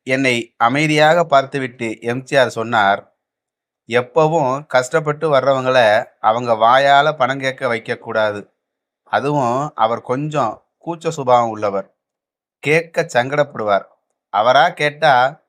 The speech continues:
கம்மியாத்தான் கேட்டிருப்பார். அதனால்தான் நம்மளா கொடுத்துடணும்" என்றார். எம் ஜி ஆர் இறந்ததும்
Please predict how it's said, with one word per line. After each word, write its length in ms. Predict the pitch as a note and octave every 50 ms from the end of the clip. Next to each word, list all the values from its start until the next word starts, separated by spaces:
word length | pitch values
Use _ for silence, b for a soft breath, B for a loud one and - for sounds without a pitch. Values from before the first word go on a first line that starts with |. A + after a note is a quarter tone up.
| _ -
கம்மியாத்தான் 600 | B2 C3 C#3+ D#3 D#3+ D#3+ D3 D3+ - C#3+ C#3+ C3+
கேட்டிருப்பார். 640 | B2+ B2+ A#2+ B2 A#2 A2+ G#2+ _ - G#2+ G2 F#2 _ _ _ _ _ _ _ _ _ _ _ _ -
அதனால்தான் 880 | A2 G#2 A#2+ C3 C#3+ C#3+ C#3 C3 B2 - D3+ C#3 B2 A#2 B2+ C3+ _ _ _ _ _ _ _ _
நம்மளா 360 | A2 A2+ B2 C3+ C#3 C#3 D3 D#3 D#3
கொடுத்துடணும்" 480 | D3+ C3+ C3+ C3 - B2+ A#2+ A#2+ B2+
என்றார். 560 | B2 A2 A2 G2 G#2 G2 G2 F#2+ _ _ _ _ _ _ _ _ _ _ _ _ _ _ _ _ _ _ _
எம் 280 | _ A2 A#2+ C3+ D3+ D#3+
ஜி 200 | D#3 D#3+ D#3+ D3
ஆர் 280 | C3+ A#2+ A2 G#2+ _ _
இறந்ததும் 720 | A#2 B2 C3 C#3+ D3+ D3+ D3 C#3 C3 A#2+ A2 G2+ G2 _